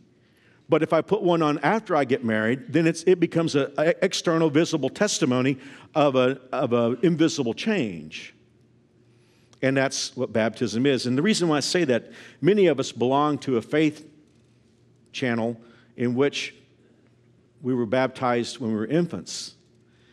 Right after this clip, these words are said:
And that's all because in the second and third century of Christianity, there was a, a mistake that started being made. There was the idea that you have to be baptized in order to be saved. That isn't true.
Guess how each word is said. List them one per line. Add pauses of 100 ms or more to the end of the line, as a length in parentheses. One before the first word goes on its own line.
(340)
And
that's
all
because
in
the
second
and
third
century
of
Christianity,
there
was
a, (960)
a
mistake
that
started
being
made.
There
was
the
idea
that
you
have
to
be
baptized
in
order
to
be
saved.
That
isn't
true.